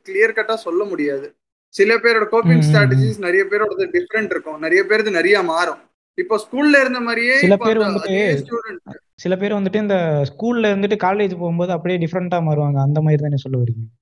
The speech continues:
Speaker 1: ஆ, அதுதான், அதுதான். ஏன்னா அவங்களோட கோப்பிங் ஸ்டைல் எல்லாம் மாறும், ஏன்னா அவங்களோட சரௌண்டிங்ஸ் மாறும், என்வாயர்மெண்ட் மாறும்.
Speaker 2: ம், ம்,
Speaker 1: அவங்களுக்குன்ட்டு
Speaker 2: ம்.
Speaker 1: ஒரு சோஷியல் சப்போர்ட்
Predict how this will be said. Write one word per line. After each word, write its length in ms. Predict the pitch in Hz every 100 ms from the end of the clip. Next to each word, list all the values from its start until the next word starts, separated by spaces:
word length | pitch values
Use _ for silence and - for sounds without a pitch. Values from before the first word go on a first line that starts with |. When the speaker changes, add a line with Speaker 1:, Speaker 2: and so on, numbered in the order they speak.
| _ 165
Speaker 1:
ஆ, 220 | 165 151
அதுதான், 440 | 147 185 185 143 - -
அதுதான். 400 | 160 175 156 143
ஏன்னா 240 | 165 214 254
அவங்களோட 360 | 254 233 208 208
கோப்பிங் 400 | 226 247 262 233 -
ஸ்டைல் 360 | 214 220 240
எல்லாம் 320 | 214 196 202 196
மாறும், 340 | 180 180 185
ஏன்னா 200 | 185 202
அவங்களோட 320 | 202 190 175 170 160
சரௌண்டிங்ஸ் 500 | 170 208 240 240 -
மாறும், 280 | 180 185 175
என்வாயர்மெண்ட் 540 | 175 214 226 214 175
மாறும். 380 | 165 156 156 151
Speaker 2:
ம், 340 | - _ -
ம், 20 | 170
Speaker 1:
அவங்களுக்குன்ட்டு 800 | 170 170 156 151 143 139 135 320
Speaker 2:
ம். 280 | 220 -
Speaker 1:
ஒரு 140 | 208 208
சோஷியல் 480 | 240 254 262 247 226
சப்போர்ட் 560 | 196 190 - 311 247